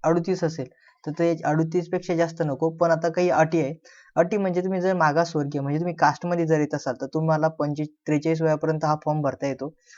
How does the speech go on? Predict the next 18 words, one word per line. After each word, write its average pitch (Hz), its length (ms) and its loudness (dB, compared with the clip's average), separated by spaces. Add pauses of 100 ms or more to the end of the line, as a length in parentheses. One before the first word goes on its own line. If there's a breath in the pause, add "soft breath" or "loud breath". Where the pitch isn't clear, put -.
(200 soft breath)
जर 160 80 2
तुम्ही 175 200 2
अपंग, 156 320 2
प्रकल्प, 156 560 2
भू-, 143 640 2
भूकंपग्रस्त 160 680 2
असाल, 147 300 -4
त्याच्यानंतर 160 680 -2
तुम्ही 165 200 -2
शासकीय 156 360 -2
कर्मचारीमध्ये 160 840 0
येत 147 140 -2
असाल 151 260 -4
तर 143 60 -4
तुम्हाला 160 320 0
पंचेचाळीस 156 460 -4
वयापर्यंत 156 500 -2
हा 151 280 0